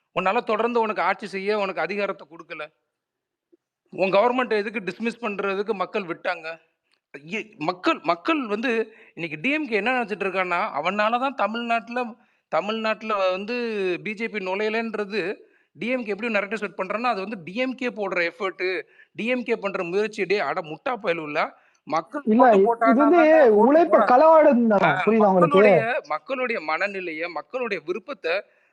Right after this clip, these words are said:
Speaker 1: நாங்க, நாங்க டிசைட் பண்ணோம்டா பி ஜே பி இங்க ஆளணுமா வேணாமான்றது. ஏன்னா நாங்க எடுக்கிற முடிவுக்கு
Speaker 2: ஆ.
Speaker 1: கிரெடிட் நீ எடுத்துட்டு போற,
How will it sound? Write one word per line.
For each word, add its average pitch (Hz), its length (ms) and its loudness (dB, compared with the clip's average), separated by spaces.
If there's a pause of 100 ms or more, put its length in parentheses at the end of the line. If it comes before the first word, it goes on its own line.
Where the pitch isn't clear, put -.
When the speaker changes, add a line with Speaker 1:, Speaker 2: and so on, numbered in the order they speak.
(120)
Speaker 1:
நாங்க, 214 460 0
நாங்க 185 380 -2
டிசைட் 208 340 -6
பண்ணோம்டா 202 400 -6
பி 196 120 -8
ஜே 208 140 -12
பி 190 120 -12
இங்க 185 140 -6
ஆளணுமா 202 440 -2
வேணாமான்றது. 160 880 -6 (420)
ஏன்னா 156 140 -6
நாங்க 156 400 -2
எடுக்கிற 277 300 -2
முடிவுக்கு 254 340 0
Speaker 2:
ஆ. 294 220 10
Speaker 1:
கிரெடிட் 220 340 4
நீ 214 100 -4
எடுத்துட்டு 226 360 -4
போற, 196 300 -8